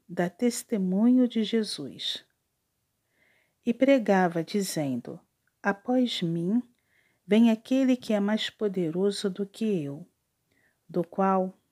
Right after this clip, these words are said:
não sou digno de, curvando-me, desatar-lhes as correias das sandálias. Eu vos tenho batizado com água.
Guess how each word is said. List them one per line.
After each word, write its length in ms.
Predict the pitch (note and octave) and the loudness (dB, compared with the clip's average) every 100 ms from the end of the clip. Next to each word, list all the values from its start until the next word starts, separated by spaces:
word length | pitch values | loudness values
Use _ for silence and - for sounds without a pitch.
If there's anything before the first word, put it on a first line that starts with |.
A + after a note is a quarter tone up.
| - | 0
não 260 | G#3 B3 | 4 4
sou 240 | A#3+ - G3+ | 4 0 0
digno 760 | F3+ G#3 G#3 F#3 F3+ E3+ E3+ _ _ _ _ _ _ _ _ | 0 -4 -4 -2 -2 -2 -8 _ _ _ _ _ _ _ _
de, 380 | F3+ G3 F#3 F3+ _ _ | -4 0 0 -4 _ _
curvando-me, 1040 | G#3+ F#3 F3+ G3+ B3 A#3 G3 E3 D#3 D#3+ _ _ _ | -2 -2 0 4 4 4 2 -2 -6 -10 _ _ _
desatar-lhes 1200 | F#3+ F3+ - F3 - G#3 G3+ G#3 A3+ A3+ - - _ _ _ _ _ _ | 0 0 0 -4 -4 -2 -2 0 -2 -2 -6 -14 _ _ _ _ _ _
as 300 | F#3 F3+ - | -4 -4 -8
correias 640 | - E3+ D#3 F3 A3 A#3 G#3+ | -8 -8 -2 0 2 0 0
das 180 | G3+ | -2
sandálias. 1000 | G3 - G#3+ F#3 D3+ C3+ C#3 D3 - - _ _ _ _ _ _ _ _ _ _ - | -2 -2 -2 -2 -6 -8 -10 -10 -12 -12 _ _ _ _ _ _ _ _ _ _ 2
Eu 140 | A3+ | 4
vos 260 | A3 A3+ - | 4 0 2
tenho 300 | C#4 C4+ G#3 | 4 4 4
batizado 760 | F#3 F#3 F3+ D#3+ F#3 F3 F3 | 0 -2 -6 -2 -2 -2 -4
com 280 | F3 A3 G#3 | -2 0 0
água. 440 | E3+ C3+ C3+ D3+ | -2 -4 -8 -12